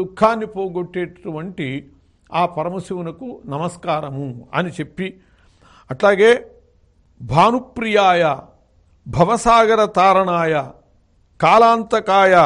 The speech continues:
కమలాసన పూజితాయ నేత్రత్రయాయ శుభలక్షణ లక్షితాయ దారిద్ర్య దుఃఖ దహనాయ నమశివాయ అని చెప్పి, ఆయన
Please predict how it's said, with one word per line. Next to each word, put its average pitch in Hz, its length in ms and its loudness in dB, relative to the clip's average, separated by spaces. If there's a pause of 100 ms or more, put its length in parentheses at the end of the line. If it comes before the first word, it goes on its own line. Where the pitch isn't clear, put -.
(400)
కమలాసన 226 600 0 (140)
పూజితాయ 185 640 -4 (1000)
నేత్రత్రయాయ 202 1000 2 (320)
శుభలక్షణ 220 680 -2
లక్షితాయ 170 880 0 (580)
దారిద్ర్య 165 600 -2
దుఃఖ 160 300 -12
దహనాయ 139 640 -6 (440)
నమశివాయ 160 760 -8
అని 131 160 -10
చెప్పి, 156 320 -10 (640)
ఆయన 165 420 -2